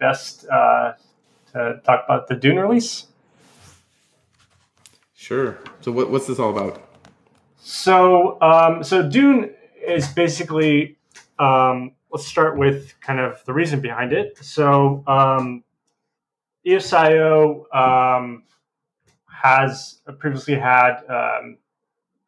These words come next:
Speaker 1: releases for, uh, f-, a few different, uh, distros of Linux and also Mac. Uh, with the move over to Mandel, we have, um, you know, while this, while this is, um,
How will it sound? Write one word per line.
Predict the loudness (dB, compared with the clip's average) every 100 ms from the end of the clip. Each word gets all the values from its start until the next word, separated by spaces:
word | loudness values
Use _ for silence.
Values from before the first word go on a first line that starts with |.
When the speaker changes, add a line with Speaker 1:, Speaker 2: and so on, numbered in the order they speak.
| _ _ _
Speaker 1:
releases | -2 -2 0 -4 -6
for, | -6 -2 2 2 0
uh, | 0 -2 -4
f-, | -10 _
a | -20
few | -6 0 2
different, | 0 0 -2 -2 -6
uh, | 0 2 0 -4 -10 _ _ _ _ _ -2
distros | -2 2 2 2 -2
of | -4
Linux | -2 0 -2 -6 -8 -4
and | -2 -2
also | -6 -4 -6
Mac. | -4 -2 -2 -2 -12 _ _ _ _ -2
Uh, | 2 4 2
with | 2 0
the | 0
move | 0 0
over | 0 0
to | 0
Mandel, | 0 2 2 2 0 -6 -14
we | -8 -6
have, | -4 0 2 2 -2 -8 -6
um, | -4 -2 -4 -10 _ _ _ _ _ -6
you | -4
know, | 0
while | 2 2 2
this, | -6 -14 -20 _
while | -8 -4 -2
this | -2 -6 -8 -8
is, | -4 -4 -6 -12 -20 _ -6
um, | 0 0 0 -6 -12